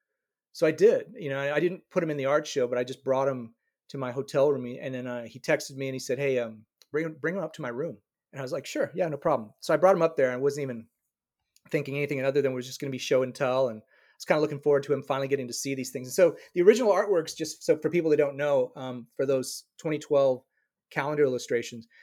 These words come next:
they were all these big, they're big graphite drawings, and they're not, like, just, um, sketches. I mean, they're full on,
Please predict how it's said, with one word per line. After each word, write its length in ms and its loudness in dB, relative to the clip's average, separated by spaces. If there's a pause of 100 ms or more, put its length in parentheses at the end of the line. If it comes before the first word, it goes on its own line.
(140)
they 120 10
were 100 12
all 120 10
these 180 2
big, 400 2
they're 260 2
big 260 2
graphite 500 2
drawings, 420 -6
and 140 -8
they're 80 0
not, 240 -2
like, 240 2
just, 400 0
um, 340 -4
sketches. 580 2
I 60 -4
mean, 120 -6
they're 120 0
full 400 4
on, 380 -2